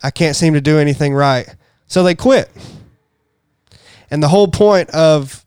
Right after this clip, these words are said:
what Blake is saying, the point of the gospel is quitting in that situation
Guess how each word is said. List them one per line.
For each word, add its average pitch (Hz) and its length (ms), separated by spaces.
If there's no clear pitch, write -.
what 160 260
Blake 175 260
is 143 100
saying, 170 320
the 131 120
point 175 300
of 147 100
the 131 100
gospel 143 540
is 123 340
quitting 226 420
in 160 140
that 147 200
situation 151 1040